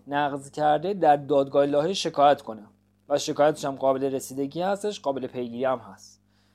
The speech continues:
و اینجوری نیستش که شرکتی بتونه این حق مالکیت رو نقض کنه. در کشور خودمونم این حق مالکیت اجرا می‌شه، در دنیا هم اجرا می‌شه. تا حالا هر شرکتی هم که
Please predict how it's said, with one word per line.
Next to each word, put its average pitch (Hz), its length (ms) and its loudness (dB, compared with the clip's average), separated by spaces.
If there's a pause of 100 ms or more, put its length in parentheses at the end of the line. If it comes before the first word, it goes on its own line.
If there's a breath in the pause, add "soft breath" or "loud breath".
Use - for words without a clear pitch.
و - 40 -4
اینجوری 165 360 -4
نیستش 196 400 -4
که 131 340 0
شرکتی 165 440 -6
بتونه 202 680 -6
این 180 120 -10
حق 139 360 -2
مالکیت 147 840 0
رو 196 520 -4
نقض 151 380 0
کنه. 113 280 -12 (440)
در 180 160 10
کشور 185 420 6
خودمونم 165 580 -2 (100)
این 160 240 -6
حق 147 340 -2
مالکیت 143 680 2
اجرا 143 340 4
می‌شه، 165 400 0
در 143 260 8
دنیا 139 360 -2
هم 139 240 -4
اجرا 135 320 2
می‌شه. 151 460 0 (460)
تا 156 140 6
حالا 160 320 8
هر 190 280 2
شرکتی 165 500 -2
هم 139 160 0
که 131 300 -2